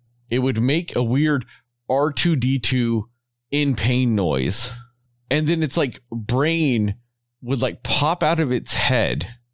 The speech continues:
and sink into the ground. And it wouldn't matter what kind of ground it was.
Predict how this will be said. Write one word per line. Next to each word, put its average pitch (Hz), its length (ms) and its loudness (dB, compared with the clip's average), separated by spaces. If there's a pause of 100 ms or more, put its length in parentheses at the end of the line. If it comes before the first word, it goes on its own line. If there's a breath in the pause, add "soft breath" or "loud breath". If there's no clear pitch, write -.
(260)
and 143 160 0
sink 160 360 2
into 131 220 0
the 110 100 -2
ground. 87 500 -4 (640)
And 151 100 0
it 170 40 2
wouldn't 180 240 2
matter 151 200 2
what 131 200 -2
kind 143 180 0
of 113 100 0
ground 101 300 2
it 76 80 -2
was. 71 380 -2